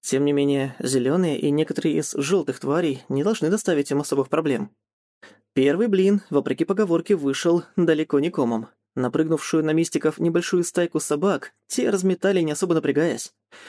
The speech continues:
Впрочем, тут ключевую роль сыграла туманная защита Флёр, образовавшая вокруг них полноценный мобильный бастион. Нельзя не отметить, что недавняя чрезвычайная ситуация, хотя по отношению к битве с шестилапом это изрядное преуменьшение, не то чтобы подстегнула её способности,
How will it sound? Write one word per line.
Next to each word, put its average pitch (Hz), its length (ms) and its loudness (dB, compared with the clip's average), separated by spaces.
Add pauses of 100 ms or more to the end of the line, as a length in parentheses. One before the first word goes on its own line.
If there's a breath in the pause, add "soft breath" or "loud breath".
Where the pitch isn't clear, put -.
Впрочем, 147 420 -2
тут 170 260 0
ключевую 170 460 0
роль 196 160 2
сыграла 170 480 0
туманная 180 500 0
защита 165 340 -4
Флёр, 170 460 0
образовавшая 143 640 0
вокруг 147 300 -4
них 170 240 -2
полноценный 170 560 0
мобильный 160 420 0
бастион. 180 540 -2 (420)
Нельзя 135 320 0
не 151 80 0
отметить, 147 380 -2
что - 160 -4
недавняя 170 400 0
чрезвычайная 180 600 -2
ситуация, 143 760 -2
хотя 143 340 -4 (100)
по 214 100 -2
отношению 208 440 0
к 156 60 -4
битве 180 260 0
с - 40 -6
шестилапом 160 640 0
это 160 320 0
изрядное 156 400 0
преуменьшение, 185 680 -2 (340 loud breath)
не 214 160 0
то 233 120 0
чтобы 190 300 0
подстегнула 185 680 -2
её 143 180 2
способности, 127 680 -2